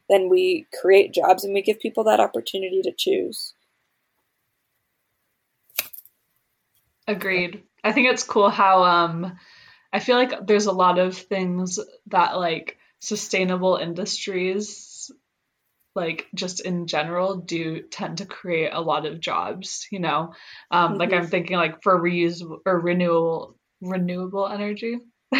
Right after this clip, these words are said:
Speaker 2: Yeah.
Speaker 1: Yep.
Speaker 2: Yeah. Um,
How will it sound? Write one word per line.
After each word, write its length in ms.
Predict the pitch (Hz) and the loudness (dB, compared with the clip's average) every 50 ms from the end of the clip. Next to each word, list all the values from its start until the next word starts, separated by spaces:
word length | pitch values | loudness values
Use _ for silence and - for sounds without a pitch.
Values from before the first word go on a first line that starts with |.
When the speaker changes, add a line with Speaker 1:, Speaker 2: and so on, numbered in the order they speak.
| 262 262 262 269 269 - _ - | -2 -2 -4 -6 -6 -12 _ -12
Speaker 2:
Yeah. 100 | 196 - - - - | -12 -12 -4 4 4
Speaker 1:
Yep. 160 | 196 190 - - _ _ _ _ _ _ _ _ _ - 220 - - - - - - - - 311 - - | 4 4 4 0 _ _ _ _ _ _ _ _ _ -20 -20 -14 -8 -4 -2 -2 0 -2 -2 -4 -4 0
Speaker 2:
Yeah. 260 | - 175 - - - - - - - - 262 - - | 2 2 2 0 -2 -8 -14 -12 -10 -10 -10 -6 0
Um, 640 | - 202 196 190 185 180 170 170 170 180 214 220 214 | 2 4 6 6 4 2 0 -2 -6 -8 -8 -10 -12